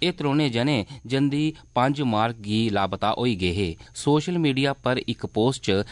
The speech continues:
एलजी होरें आखेआ जे उ'नें इस मामले दी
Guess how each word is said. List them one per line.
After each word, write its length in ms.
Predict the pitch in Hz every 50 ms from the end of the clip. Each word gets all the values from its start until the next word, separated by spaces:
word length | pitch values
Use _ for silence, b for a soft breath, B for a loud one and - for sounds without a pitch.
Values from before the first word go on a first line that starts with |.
| B B B
एलजी 280 | 117 127 131 123 139 160
होरें 220 | 165 143 120 110
आखेआ 420 | - 95 98 95 - - 147 135 135
जे 240 | 120 113 113 117 120 B B B B
उ'नें 240 | B 135 139 156 165
इस 180 | 143 127 120 - 117
मामले 360 | 104 98 98 104 113 120 127
दी 120 | 117 120